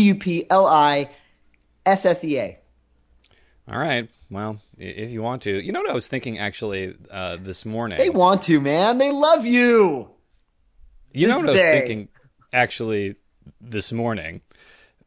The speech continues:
Speaker 2: I don't know. I, I don't know if you were watching the new Survivor, which we might get into
Speaker 1: Ooh.
Speaker 2: later.
Speaker 1: I have been. Save it. But go ahead.
Speaker 2: But I've, I've never been the type of person who gets called by just his last name, except for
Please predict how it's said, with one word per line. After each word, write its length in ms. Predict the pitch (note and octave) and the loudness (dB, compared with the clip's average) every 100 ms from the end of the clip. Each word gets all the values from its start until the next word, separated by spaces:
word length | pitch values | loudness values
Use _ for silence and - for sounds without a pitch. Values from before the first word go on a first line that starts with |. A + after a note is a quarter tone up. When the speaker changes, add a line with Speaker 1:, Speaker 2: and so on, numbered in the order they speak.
| _ | _
Speaker 2:
I 220 | - C3+ D#3 | -6 0 2
don't 120 | C#3+ | 4
know. 200 | C3 - | 2 2
I, 140 | B2 - | -2 -2
I 100 | B2 | 0
don't 120 | C3+ A#2+ | 0 0
know 60 | |
if 60 | G2+ | -4
you 100 | G2+ | -4
were 60 | G2+ | -2
watching 320 | G2 - G2+ | -2 -4 -8
the 80 | G2 | -8
new 140 | F#2+ | -8
Survivor, 1200 | - G2 F2+ F#2 F#2+ F#2+ G#2 A2 A2+ C3 D3 G3+ A3 | -8 -10 -12 -8 -2 0 0 -2 0 2 2 0 -4
which 220 | A#2 - | -10 -8
we 80 | G2 | -6
might 240 | G2 G2 | -6 -4
get 160 | G#2 G2+ | -4 -4
into 240 | G2+ G#2 G#2 | -6 -2 -2
Speaker 1:
Ooh. 40 | G2+ | 0
Speaker 2:
later. 680 | G2+ A2+ A#2 C#3 D3+ F3+ E3 _ _ _ _ _ - | 0 0 -2 -2 -2 -6 -8 _ _ _ _ _ -10
Speaker 1:
I 220 | A2+ C3 | -6 -4
have 480 | C#3+ C#3+ F3+ G#3+ E3+ | -4 -2 -2 -4 -2
been. 640 | D3 D3 D#3+ C4+ C#4 D#4 | 0 0 0 -2 -2 -6
Save 420 | - B2 A#2+ A#2+ | -6 -2 0 2
it. 320 | E3 A#3 - - | 2 2 -2 -10
But 160 | A#2 G#2+ | -10 -2
go 120 | A#2 | 2
ahead. 200 | C#3 - | 4 2
Speaker 2:
But 120 | - _ - | -6 _ -4
I've, 520 | C#3 D3+ E3+ D#3+ C3+ - | 2 2 2 -2 -6 -4
I've 220 | D#3+ G3 | -2 0
never 220 | A3 B3 | 0 0
been 200 | G#3+ G3 | 0 0
the 60 | E3 | -2
type 300 | - D#3+ C#3 | 0 0 0
of 80 | - | -2
person 260 | D3+ - | -2 -2
who 60 | C3+ | -2
gets 180 | B2 - | -2 -4
called 460 | - C3 A#2+ A#2+ - | -2 2 2 0 -6
by 260 | A2 A2 | -2 -2
just 300 | G#2 A#2+ - | 0 -4 -4
his 180 | B2 G#2 | -6 -6
last 300 | G#2+ G2 - | -4 -6 -6
name, 320 | G#2+ F#2+ F2 - _ _ - | -10 -10 -12 -20 _ _ -10
except 340 | G#2+ D3+ C3 | -2 -2 -2
for 360 | C#3+ B2+ A#2 | -2 0 0